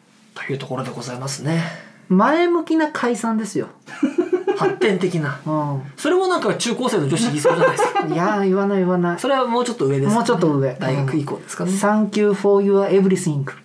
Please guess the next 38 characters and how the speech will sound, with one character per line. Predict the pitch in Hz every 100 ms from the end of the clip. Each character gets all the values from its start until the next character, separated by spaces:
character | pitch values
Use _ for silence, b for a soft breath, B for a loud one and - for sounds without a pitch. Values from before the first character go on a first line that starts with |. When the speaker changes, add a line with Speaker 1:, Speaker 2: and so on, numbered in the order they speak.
| - - - - -
Speaker 1:
<laughs> | 226 494 539 571 - - 508 -
Speaker 2:
さ | - 185 185
よ | 185
な | 180 180
ら | 185
の | 190 226 226
代 | - 147
わ | 170
り | 175
に。 | 196 208 - _ _ _ _
Speaker 1:
と | -
い |
う | 127
こ | 139
と | 139
で |
ご | 127
ざ | 156 156
い |
ま | 196
し | 208
て。 |
Speaker 2:
桃 | 214
江 | -
ち |
ゃ | 214
ん | 214
で |
ご | 202
ざ | 196
い | 208
ま | 208
す。 |
Speaker 1:
じ | 151
ゃ |
あ、 |
は | 127
い。 | -